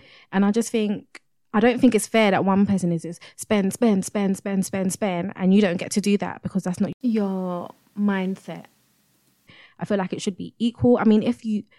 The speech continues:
do spend a little bit more than the other, that's okay. I'm not saying, "Oh, spending shouldn't be equal," because me and my wife, like, we like different things. We spend our money on different things. Like, I'm the type of <laughs> person,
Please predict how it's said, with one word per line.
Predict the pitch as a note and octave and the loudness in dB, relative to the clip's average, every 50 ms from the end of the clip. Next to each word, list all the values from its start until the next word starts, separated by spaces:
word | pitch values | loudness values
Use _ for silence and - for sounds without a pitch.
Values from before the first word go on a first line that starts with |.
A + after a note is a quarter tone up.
| _ _ _ _ _ _ - - | _ _ _ _ _ _ -4 2
do | A#3 C#4+ F4 G4+ | 4 4 4 4
spend | - - - - A#3 G#3+ G3+ F#3 F#3 - | 2 -4 -6 -2 0 2 2 2 0 0
a | - F3 | 0 0
little | F3+ E3 - E3+ | 0 0 0 0
bit | F3+ D3 - | 0 0 2
more | F3+ F#3 F3+ E3+ D#3+ D#3 C#3+ G#2+ E3 A#3+ C4 - _ _ _ _ _ | 2 2 2 2 2 0 -2 -4 -4 -4 -6 -6 _ _ _ _ _
than | - F#3+ F3 F3+ | 0 2 2 2
the | F3+ - - | 2 0 -4
other, | E3+ E3+ D#3+ D#3+ D#3+ F3 G#3+ G#3+ _ - - | -8 -6 -6 -6 -6 -6 -6 -8 _ -8 -4
that's | F#3 G3+ A#3 - | -4 -4 -2 0
okay. | G#3+ G3 G3+ - G#3+ F3+ E3+ | 0 -2 0 0 0 0 2
I'm | F3 F#3+ G3+ | 4 4 4
not | F#3+ - F3 | 4 2 2
saying, | - F3+ F3 F3 F3 - - - - _ - | 0 2 2 2 0 -2 -6 -14 -20 _ -10
"Oh, | D#3+ E3+ F3 | -8 -8 -8
spending | D3 - - F#3 F#3 G3+ G3 F#3+ F#3+ F#3+ F#3+ | -8 -6 -4 0 0 2 2 2 2 2 0
shouldn't | - G#3+ G3+ G3 - | 2 0 -2 -2 -2
be | - F#3 - F#3+ A#3+ | -8 -8 -2 -2 -2
equal," | G#3+ - - F3+ E3 D#3+ E3 E3+ | -2 0 -2 -2 0 0 0 0
because | F#3 G#3 G#3 A3 G3+ F#3+ | 0 0 2 2 2 4
me | G#3 B3 D#4+ | 4 4 4
and | F#4+ D#4+ | 4 2
my | G3+ D#3 | 2 2
wife, | F3 F#3 G3 G3+ G#3 G#3 - | 2 2 0 0 -2 -4 -4
like, | - D3 - - - - G3 F#3 F3 F3+ | -4 -4 -4 -6 -12 -12 -12 -12 -8 -2
we | G#3 A#3+ B3+ | 2 2 2
like | B3 A3 G#3+ - - - - - _ _ - | 2 2 -2 -6 -8 -12 -20 -20 _ _ -6
different | - G3 F#3 - F#3 C3+ - - - | -4 -4 -2 -2 -4 -4 -4 -6 -8
things. | - F3 D#3 D3+ C3 - - F#3 - - _ _ _ _ _ _ _ _ | -6 -6 -4 -4 -6 -8 -12 -14 -16 -20 _ _ _ _ _ _ _ _
We | F#3+ G3 B3+ C4+ D4+ D4 | 0 2 4 4 4 2
spend | - - - - A#3 A#3+ A#3+ - | 0 -4 -2 0 2 4 4 2
our | - G#3 G#3 | 2 0 2
money | G#3+ G#3 G3+ G#3 G#3 G#3 A3 A3+ G#3+ | 2 4 4 4 4 4 4 2 2
on | - F3+ E3 E3 | 0 -2 -2 -2
different | - F3 - - - | -4 -6 -10 -12 -12
things. | - F#3 F3 E3 E3+ | -8 -6 -6 -6 -6
Like, | E3 D3+ _ - - - - - - | -8 -10 _ -18 -20 -20 -20 -14 -4
I'm | - G#3+ B3 B3+ | 0 2 4 4
the | B3+ | 2
type | B3 B3+ A3+ A#3 - | 2 0 -4 -2 -2
of | A#3 A#3 | -2 -2
<laughs> | |
person, | B3 C4+ A3+ B3+ A#3+ - G3 G3 F3+ F3 F#3 | 0 0 0 -2 -4 -6 -10 -10 -10 -12 -12